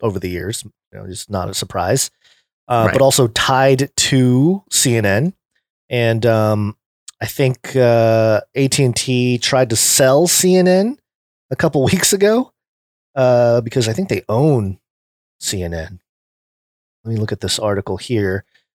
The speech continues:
Speaker 1: Uh, this is from a couple weeks ago. "The case for indebted A T and T to sell C N N isn't clear cut." Um, yeah, takeover interest, private equi-, equity. Yeah, I think A T and T owns C N N, and they were trying to sell 'em off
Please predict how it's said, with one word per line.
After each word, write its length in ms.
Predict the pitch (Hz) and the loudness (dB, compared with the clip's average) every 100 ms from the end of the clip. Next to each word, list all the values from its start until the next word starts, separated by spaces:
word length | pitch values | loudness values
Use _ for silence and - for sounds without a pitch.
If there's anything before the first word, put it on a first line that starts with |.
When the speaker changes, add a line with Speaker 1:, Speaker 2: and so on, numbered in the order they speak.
| _ _ _ - | _ _ _ -8
Speaker 1:
Uh, 420 | 101 101 98 98 | -2 0 0 -2
this 140 | 110 | -2
is 120 | 127 | -4
from 120 | - 107 | -4 -4
a 60 | |
couple 260 | 95 139 127 | -2 -4 0
weeks 180 | 120 - | -2 -2
ago. 140 | 117 | -2
"The 60 | 107 | -4
case 260 | - 160 - | -2 -2 0
for 160 | 123 | -2
indebted 440 | 117 110 139 143 127 | -2 0 2 2 0
A 140 | 139 | -2
T 200 | 135 139 | 0 0
and 100 | 127 | 0
T 200 | 110 135 | 0 -2
to 100 | - | 0
sell 380 | - - 151 170 | 0 4 4 4
C 260 | - 160 151 | 2 2 2
N 80 | 135 | 2
N 160 | 127 135 | 2 0
isn't 240 | 123 131 | -2 -2
clear 240 | 113 - 120 | -4 -4 -4
cut." 440 | - 120 110 113 _ _ _ _ _ _ _ _ | -2 0 2 0 _ _ _ _ _ _ _ _
Um, 1500 | 101 98 104 101 104 104 104 113 139 143 143 139 139 135 131 | -4 -2 -2 -2 -2 -2 -2 0 2 2 2 0 -2 -2 -4
yeah, 240 | 127 107 92 | -4 -4 -4
takeover 440 | - 135 143 120 | -4 -4 -2 -2
interest, 320 | 123 - 120 - | -4 -4 -6 -2
private 300 | 123 123 123 | 0 0 0
equi-, 320 | 127 127 117 113 | -2 -2 -4 -2
equity. 680 | 127 135 123 120 120 120 127 | -2 -2 0 0 0 0 0
Yeah, 200 | 127 110 | 0 0
I 40 | |
think 240 | 135 214 - | 0 -4 -2
A 100 | 175 | 0
T 180 | 175 175 | 2 2
and 100 | 160 | 2
T 200 | - 151 - | 0 -2 2
owns 380 | 151 165 151 | 2 4 4
C 180 | 135 165 | 2 4
N 100 | 175 | 4
N, 180 | 190 190 | 4 4
and 100 | 135 | 4
they 40 | 135 | 2
were 60 | |
trying 220 | 120 143 | 2 0
to 60 | 147 | 0
sell 260 | - 143 151 | 2 2 4
'em 100 | 156 | 4
off 360 | 185 110 - | 2 0 -8